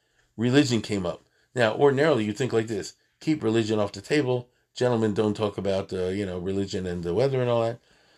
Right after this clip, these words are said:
But, um, but he did. And, uh, obviously, I mean, I'm reading into the Rambam, but I don't think I'm reading a lot. David probably wrote to them and said like this, "How can you believe in your stupid idols,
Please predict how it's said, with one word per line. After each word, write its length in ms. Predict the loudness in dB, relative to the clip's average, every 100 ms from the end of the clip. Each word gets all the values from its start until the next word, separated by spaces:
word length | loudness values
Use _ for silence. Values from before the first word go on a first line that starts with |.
| -20 -20 -16 -14 -4
But, 340 | 2 4 2 0
um, 540 | 2 4 4 2 0 2
but 120 | 4
he 120 | 4
did. 340 | 4 4 2 -8 _ _ _ _ _ _
And, 380 | -2 0 0 -4 -12 _ _ _ _ _ _ -6
uh, 100 | 0 6
obviously, 600 | 8 8 4 0 -4 -2
I 60 | 0
mean, 380 | 0 -2 -6 -20 _ _ 2
I'm 320 | 2 2 -2
reading 380 | -4 -2 0 2
into 200 | 2 0
the 100 | 0
Rambam, 340 | 2 2 2
but 100 | 2
I 80 | 4
don't 180 | 2 2
think 140 | 0
I'm 100 | 0
reading 220 | 0 0 2
a 40 |
lot. 320 | 2 2 0 -6 _ _ _ _
David 280 | 4 6 4
probably 300 | 4 4 6
wrote 220 | 4 2
to 80 | 0
them 140 | 0
and 80 | -2
said 180 | -2 0
like 120 | 0
this, 220 | 0 -6 -12 _ 6
"How 200 | 8 8
can 140 | 6
you 60 | 6
believe 240 | 6 4
in 60 | 4
your 120 | 2
stupid 320 | 0 -2 4
idols, 480 | 6 6 6 0